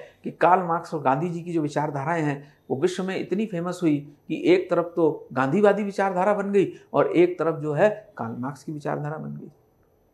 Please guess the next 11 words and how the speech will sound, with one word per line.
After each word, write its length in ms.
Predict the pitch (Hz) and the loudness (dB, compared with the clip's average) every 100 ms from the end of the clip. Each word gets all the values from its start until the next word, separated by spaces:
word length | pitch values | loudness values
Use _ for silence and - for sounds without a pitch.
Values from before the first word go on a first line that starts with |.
| _ _ _ _ _ _ _ _ - - - | _ _ _ _ _ _ _ _ -20 -12 2
कार्ल 180 | 160 165 | 2 4
मार्क्स 260 | 165 185 | 4 2
की 80 | - | 0
विचारधारा 580 | 185 180 202 175 175 233 - - - _ - | 4 6 6 8 8 6 4 -10 -20 _ 4
प्रासंगिक 480 | 160 165 196 208 226 | 6 6 6 6 8
रही 480 | 185 247 277 143 - _ _ - | 10 10 8 4 -8 _ _ 6
और 100 | 170 | 6
बहुत 300 | 151 170 254 | 8 8 12
ज़्यादा 220 | 240 254 | 12 10
प्रासंगिक 480 | 262 220 226 254 226 | 8 8 8 6 10
रही। 320 | 220 285 285 | 10 8 4